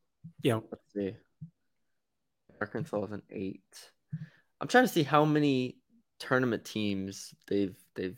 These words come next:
Speaker 2: played and beaten this year. I mean, Arkansas, Auburn will make it. Like, Arkansas, Auburn, both, like, on the nine line,
Speaker 1: Mm-hmm.
Speaker 2: eight, nine line. Um,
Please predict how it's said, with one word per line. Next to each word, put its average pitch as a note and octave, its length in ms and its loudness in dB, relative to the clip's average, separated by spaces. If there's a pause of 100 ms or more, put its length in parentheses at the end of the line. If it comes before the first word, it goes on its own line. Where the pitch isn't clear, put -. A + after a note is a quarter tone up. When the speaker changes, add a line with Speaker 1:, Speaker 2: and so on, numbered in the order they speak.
(180)
Speaker 2:
played G2 320 0
and F#2+ 140 -10
beaten G2 300 -8
this F#2 200 -10
year. G2 100 0
I G2 40 2
mean, G2+ 120 2
Arkansas, B2 880 6
Auburn B2+ 460 6
will A2 180 2
make G#2+ 340 0
it. G#2+ 100 6
Like, A2+ 180 6
Arkansas, D#3 340 6
Auburn, C3 320 6
both, A#2 160 2
like, A2+ 120 0
on A2 80 2
the G2 80 0
nine A2 420 4
line, G#2+ 460 2 (420)
Speaker 1:
Mm-hmm. B2 200 -8
Speaker 2:
eight, A#2 180 8
nine G#2+ 300 4
line. G#2+ 600 0
Um, F#2+ 720 -2